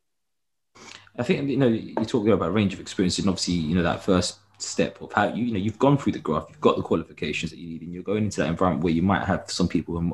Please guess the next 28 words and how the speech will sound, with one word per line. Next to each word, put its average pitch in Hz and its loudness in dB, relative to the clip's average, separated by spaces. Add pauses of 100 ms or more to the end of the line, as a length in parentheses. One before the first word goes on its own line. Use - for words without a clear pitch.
might 87 -2
be 80 -4
more 85 2
qualified, 82 0
but - 4 (1120)
they're - 0
qualified 131 2
in 107 -2
different 92 -2
ways. - 0 (420)
Um, 87 2
and 87 0
I - -2
think 92 2 (1600)
we 107 2
often, 98 2
you - -2
know, 82 2
face - 2
that - -6
conundrum 92 2
of, - -2
right, 80 0
if - -10
we're 90 2
not - 0
from 87 4
a, 76 0